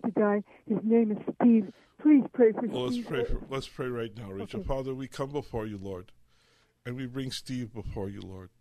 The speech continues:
Speaker 2: We stand in the gap for Steve, Lord, in his despair and in his hopelessness, Lord. We pray for him.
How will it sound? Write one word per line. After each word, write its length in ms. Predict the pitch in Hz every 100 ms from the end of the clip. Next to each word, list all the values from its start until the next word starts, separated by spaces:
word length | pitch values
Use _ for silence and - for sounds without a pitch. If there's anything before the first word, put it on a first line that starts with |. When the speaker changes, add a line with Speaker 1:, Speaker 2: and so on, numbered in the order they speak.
| _ _ _ _
Speaker 2:
We 100 | 143
stand 420 | 131 - 151 151 135
in 80 |
the 60 | 127
gap 320 | 117 117 110 -
for 140 | 120
Steve, 420 | - - 104 98
Lord, 220 | 98 95 -
in 140 | 123
his 160 | 123 120
despair 680 | 127 120 - 123 120 120 117 - _ _ _ _ _
and 140 | - 113
in 140 | 131
his 180 | 123 117
hopelessness, 920 | - 143 143 - 117 - 98 92 -
Lord. 260 | 98 92 95 _ _ _ _ _ _ _ _
We 140 | 117 110
pray 280 | - 120
for 180 | 107 -
him. 260 | 95 95